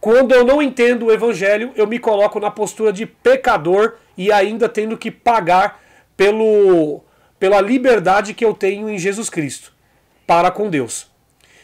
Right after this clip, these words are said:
Então, se você gostou desse vídeo, compartilhe nas suas redes sociais, no Facebook, no Instagram, no WhatsApp.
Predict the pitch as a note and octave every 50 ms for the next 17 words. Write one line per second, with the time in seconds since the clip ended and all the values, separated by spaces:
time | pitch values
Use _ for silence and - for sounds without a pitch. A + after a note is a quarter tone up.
0 | _ _ _ _ - F3+ G3+ A3 - - - A3 G3+ G#3+ - - G#3 G3+ G#3+ F#3+
1 | - G3+ G3 G#3 - C#4+ B3 F3+ G3 A#3 B3 A#3+ A#3+ - G#3 A3 G#3+ - G#3 G3
2 | G3 - G3+ G3 F#3 G3 G3 F#3 - G3 F3 C#3+ D3 F3 F#3+ F#3 - G3+ F#3 -
3 | - F3+ E3+ F3 F3+ E3 G3+ F#3 - - F#3 F#3 F3+ - - F#3+ D3+ F#3 G3 -
4 | - F3 E3+ F3 - - G#3+ G3 E3 E3+ F3 E3+ E3+ F3 F#3 - C4+ G#3+ F#3+ F#3+
5 | G#3+ - G#3+ -